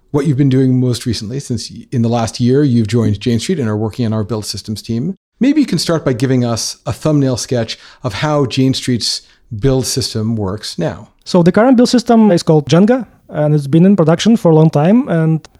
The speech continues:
Speaker 2: it's a build system that is tailored for a monorepo. So we have a, a monorepository, uh, at Jane Street.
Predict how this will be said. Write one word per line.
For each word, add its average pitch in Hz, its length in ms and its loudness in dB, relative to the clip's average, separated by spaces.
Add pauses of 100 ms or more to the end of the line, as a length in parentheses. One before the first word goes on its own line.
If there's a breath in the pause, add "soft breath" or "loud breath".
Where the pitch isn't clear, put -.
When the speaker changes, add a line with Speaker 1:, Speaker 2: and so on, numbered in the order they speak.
(240)
Speaker 2:
it's 180 100 -4
a - 20 2
build 247 140 4
system - 280 4
that 196 300 0
is - 280 0
tailored 208 400 4
for 180 420 2
a 175 40 4
monorepo. 165 500 4 (180 soft breath)
So - 200 0
we 151 100 4
have 147 100 4
a, 151 40 6 (200)
a 151 280 -2
monorepository, 156 920 4
uh, 160 200 -6
at 147 100 -4
Jane 175 160 2
Street. 247 280 -2